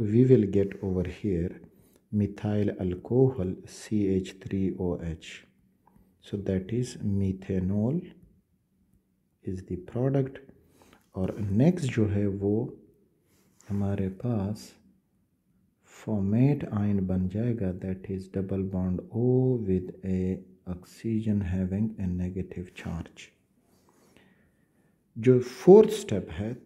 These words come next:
तो उसमें formation of the carboxylic acid salt, तो उसके लिए जो फॉर्मेट आयन है, तो फॉर्मेट आयन और सॉल्यूशन में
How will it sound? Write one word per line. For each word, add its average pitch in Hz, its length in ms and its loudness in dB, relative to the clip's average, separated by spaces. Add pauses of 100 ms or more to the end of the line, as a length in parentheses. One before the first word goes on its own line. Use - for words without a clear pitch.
(280)
तो 117 120 0
उसमें 127 440 4
formation 120 720 2 (100)
of 98 120 0 (100)
the 104 100 0
carboxylic 95 920 -2
acid 90 440 -4
salt, 87 640 -6 (800)
तो - 60 -10
उसके 127 460 -2
लिए 110 380 4
जो 101 420 -2 (360)
फॉर्मेट 107 720 0
आयन 104 280 2
है, 107 220 2 (1200)
तो 104 80 -2
फॉर्मेट 110 640 4
आयन 135 380 4 (320)
और 95 220 0
सॉल्यूशन 110 800 0
में 107 440 2